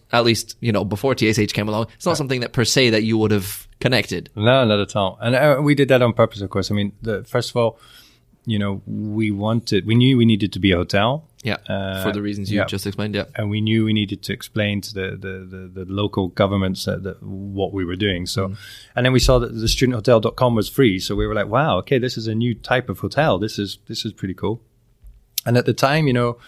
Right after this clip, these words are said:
Speaker 2: we were focused on students and, uh, and, uh, limited, uh, hotel customers.
Speaker 1: Mm.
Speaker 2: Um, so maximum length of stay for sure,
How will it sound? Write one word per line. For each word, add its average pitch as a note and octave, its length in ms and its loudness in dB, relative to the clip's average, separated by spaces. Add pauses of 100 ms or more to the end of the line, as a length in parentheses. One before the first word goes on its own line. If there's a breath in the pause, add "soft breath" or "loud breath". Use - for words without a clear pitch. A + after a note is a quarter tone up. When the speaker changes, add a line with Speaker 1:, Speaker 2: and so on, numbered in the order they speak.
(400 loud breath)
Speaker 2:
we C3+ 140 4
were A#2+ 140 6
focused B2+ 400 0
on G#2+ 120 2
students A2 640 -2
and, G#2 440 -2
uh, G2+ 320 -2
and, G2+ 360 -6 (160)
uh, G2 280 -8
limited, G#2 720 -2
uh, F#2+ 320 -8
hotel G#2 440 -2
customers. - 600 -8 (120)
Speaker 1:
Mm. G#2 100 -8
Speaker 2:
Um, F2+ 540 -6
so F#2 340 -4
maximum G#2+ 420 -2
length F#2 180 -6
of F2 80 -8
stay A#2+ 240 0
for G#2 160 -6
sure, C#3+ 400 2